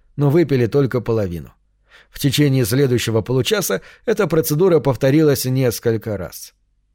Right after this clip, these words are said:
На каждую выпитую нами с Эмброузом унцию виски Добс выпивал две.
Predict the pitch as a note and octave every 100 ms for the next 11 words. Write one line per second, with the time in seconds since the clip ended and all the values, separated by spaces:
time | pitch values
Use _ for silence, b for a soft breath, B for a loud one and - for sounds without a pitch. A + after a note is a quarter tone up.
0 | - A#2+ B2 C#3+ C3 A#2+ C#3 B2+ D3+ C#3
1 | - C3 B2+ C#3+ B2+ A#2+ - C#3 B2+ B2+
2 | B2+ A#2 C3+ E3 C3 C#3+ C#3+ F#3 - B2
3 | A#2+ b b - F3 E3+ - D3 C3 B2+
4 | B2 A#2 F#2+ E2+